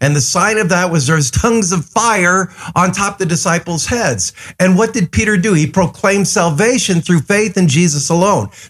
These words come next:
Now, I want you to think about the people that were in town that day. People had come from all around the Mediterranean Sea for Pentecost Day. Most of them, just about all of them, who were entrenched in Jewish traditions. Of course, they were coming there for the Festival of Booths.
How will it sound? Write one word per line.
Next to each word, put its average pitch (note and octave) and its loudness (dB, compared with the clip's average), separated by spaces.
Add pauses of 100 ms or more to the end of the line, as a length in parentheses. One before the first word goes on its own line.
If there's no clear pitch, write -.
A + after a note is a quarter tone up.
Now, D#3 2
I E3+ 2
want B3 0
you B3 -2
to F#3 -6
think G#3+ -2
about E3 0
the E3 -2
people G#3 -4
that E3+ -2
were D3 0
in D3 0
town D#3 0
that C3+ -2
day. G2 -2 (320)
People G#3 0
had D#3+ -2
come F#3 4
from E3 0
all G3+ 2
around F#3 0
the D#3 -2
Mediterranean C3+ -2
Sea - -2
for - -8
Pentecost C3+ -2
Day. A2+ -2 (340)
Most F#3+ 4
of A#2+ -6
them, C3+ 0
just D#3+ -2
about D#3+ 0
all F#3+ 0
of F3+ 0
them, C3 0 (260)
who D3+ 0
were D#3+ 4
entrenched F3+ -2
in E3 2
Jewish E3 2
traditions. D#3 -2
Of B2 -4
course, D#3+ -2
they F3 -2
were D3+ 0
coming G#3 -2
there C#3 0
for - -4
the C#3+ 0
Festival F3 0
of C3+ 0
Booths. E3 -2